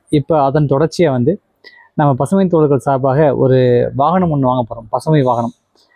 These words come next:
அந்த வாகனத்தோட முக்கிய, அஹ், பணி என்னன்னு கேட்டிங்கன்னா, எல்லா இடத்துலையும் கிடைக்கிற உணவு, அஹ், மண்டபத்துல இருந்து கிடைக்கிற உணவு,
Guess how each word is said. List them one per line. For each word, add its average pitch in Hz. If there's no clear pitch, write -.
அந்த 143
வாகனத்தோட 165
முக்கிய, 151
அஹ், 139
பணி 143
என்னன்னு 131
கேட்டிங்கன்னா, 127
எல்லா 151
இடத்துலையும் 175
கிடைக்கிற 151
உணவு, 139
அஹ், 135
மண்டபத்துல 143
இருந்து 143
கிடைக்கிற 135
உணவு, 131